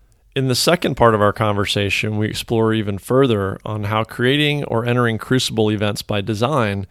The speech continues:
can offer development and training opportunities to grow stronger in preparation for the real-world stuff life will inevitably throw your way.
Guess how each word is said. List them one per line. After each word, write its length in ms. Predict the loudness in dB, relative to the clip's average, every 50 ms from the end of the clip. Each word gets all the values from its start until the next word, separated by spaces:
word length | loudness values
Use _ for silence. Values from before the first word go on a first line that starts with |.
| _ _ _ _ -20 _
can 140 | -6 -2 2
offer 480 | 2 2 2 2 0 -2 -2 -2 -4 -6
development 540 | -6 -2 0 2 4 4 4 2 0 -2 -2
and 100 | -4 -4
training 300 | -2 -2 -2 -2 -2 -2
opportunities 580 | -2 -4 -4 -6 -6 -4 -2 -2 -2 -4 -4 -6
to 100 | -8 -4
grow 180 | -2 0 0
stronger 720 | 0 -2 -4 -4 -2 0 2 2 2 0 -2 -4 -6 -8 -8 -12 _ -20 _ _ _ -8
in 120 | -8 -4
preparation 640 | 0 2 2 2 2 2 0 2 2 0 -2 -4
for 120 | -4 -2 0
the 100 | 0 0
real-world 520 | 2 4 4 4 4 2 0 0 -2 -4
stuff 320 | -4 -4 -4 -4 -4 -6 -6
life 340 | -4 -4 -4 -4 -4 0
will 140 | 0 2 2
inevitably 680 | 2 0 0 2 2 4 4 2 0 0 0 0 -2
throw 320 | -2 -2 -2 -2 0 0 0
your 220 | -2 -2 -2 0
way. 300 | 0 0 0 0 -4 -8